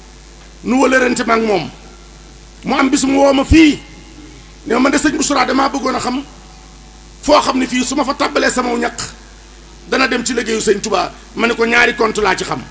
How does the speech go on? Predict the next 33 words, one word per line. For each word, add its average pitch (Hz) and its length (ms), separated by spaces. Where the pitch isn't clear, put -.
Foo 254 160
xam 254 160
ne 240 100
fii 247 160
yow 247 220
mii 165 300
di - 80
Ibaadu 254 280
Rahman 247 320
bëgg 226 240
Seex 277 180
Muhammadul 277 340
Muntaxa, 247 440
gis 233 160
li 311 80
mu 294 100
liggéeyal 294 300
sëñ 294 160
Touba 294 240
ci - 80
corona 277 380
bii, 247 220
tax 262 160
nga 294 80
bëgg 294 180
a - 40
dugal 302 260
saw 285 140
ñaq 285 260
ci - 100
liggéeyu 311 260
sëñ 285 200
Touba. 220 320